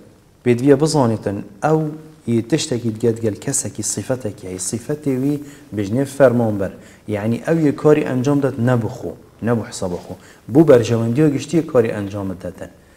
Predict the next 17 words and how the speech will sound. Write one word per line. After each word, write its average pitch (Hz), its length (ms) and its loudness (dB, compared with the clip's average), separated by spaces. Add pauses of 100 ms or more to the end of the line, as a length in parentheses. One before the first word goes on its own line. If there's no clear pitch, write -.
(160)
و 117 40 -2 (280)
بزانیتن 117 600 2
اوی 98 240 -8 (400)
وقتی 117 260 2
او 131 140 4
بچیتن 143 440 -2 (220)
بو، 143 100 4
بو 143 260 4
نمونه 113 340 4
مثلا 90 240 -8 (100)
نمونه 127 280 2
اگرم 107 320 0
بیجیم 90 260 -12 (440)
یعنی 131 200 4
اگر 156 180 4
هاتو 160 180 2
فرمانبرک 151 680 4